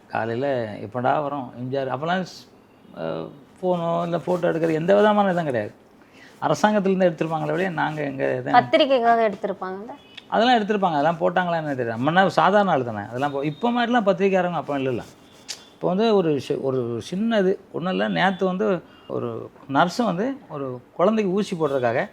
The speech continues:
Speaker 2: அந்த ஆத்து வெள்ளத்துல தாண்டி
Speaker 1: ஆத்து வெள்ளத்தை தாண்டி போய் ஊசி போட்டாராங்க. அந்த டாக்டர் உண்மையில ஒரு ராயல் சல்யூட். ஏன்னா நர்ஸ் அவங்க. அந்த மாதிரிலாம் இப்போ அதை உடனே எடுத்து போட்டாங்கல்ல, அப்படிலாம் அப்போ கிடையாது.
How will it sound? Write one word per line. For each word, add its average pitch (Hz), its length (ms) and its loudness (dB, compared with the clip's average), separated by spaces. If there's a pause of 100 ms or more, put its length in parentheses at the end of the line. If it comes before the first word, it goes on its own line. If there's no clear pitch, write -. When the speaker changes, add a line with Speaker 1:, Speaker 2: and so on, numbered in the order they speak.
Speaker 2:
அந்த 202 420 4
ஆத்து 208 360 2
வெள்ளத்துல 226 460 4
தாண்டி 190 180 -2
Speaker 1:
ஆத்து 202 300 2
வெள்ளத்தை 196 380 2
தாண்டி 196 360 4
போய் 208 200 2
ஊசி 202 180 0
போட்டாராங்க. 147 480 4 (100)
அந்த 120 180 -6
டாக்டர் 165 360 0
உண்மையில 156 320 -2
ஒரு 123 120 -2
ராயல் 143 260 0
சல்யூட். 117 340 -6
ஏன்னா 160 140 -2 (580)
நர்ஸ் 165 380 4
அவங்க. 120 240 -4 (460)
அந்த 180 300 2
மாதிரிலாம் 208 380 2
இப்போ 151 260 -2
அதை 151 180 4
உடனே 170 240 4
எடுத்து 190 180 2
போட்டாங்கல்ல, 165 440 0
அப்படிலாம் 185 260 0
அப்போ 170 180 0
கிடையாது. 135 320 2